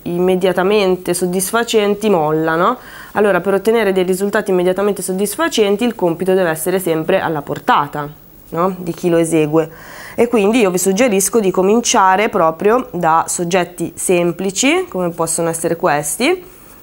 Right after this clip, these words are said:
che poi, voglio dire, hanno comunque la loro ricchezza, la loro, eh, la loro parte interessante, eh? Non per forza bisogna subito andare sui soggetti estremamente complessi,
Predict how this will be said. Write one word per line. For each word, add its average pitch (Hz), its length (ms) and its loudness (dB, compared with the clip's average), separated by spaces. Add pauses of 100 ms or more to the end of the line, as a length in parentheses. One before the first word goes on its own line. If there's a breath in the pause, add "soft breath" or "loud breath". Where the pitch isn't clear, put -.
(120 loud breath)
che 196 100 -6
poi, 185 220 0
voglio 170 220 0
dire, 170 200 0
hanno 165 140 0
comunque 185 340 0
la 175 80 2
loro 170 220 2
ricchezza, 170 540 -2
la 170 100 0
loro, 165 720 2 (1400 loud breath)
eh, 175 280 -8
la 170 100 0
loro 165 220 2
parte 170 260 0
interessante, 165 880 0
eh? 180 120 2
Non 170 320 0
per 165 140 -2
forza 175 340 -2
bisogna 165 320 0
subito 175 340 -2
andare 170 260 0
sui 170 180 -8
soggetti 175 480 -2
estremamente 165 500 -2
complessi, 165 720 -4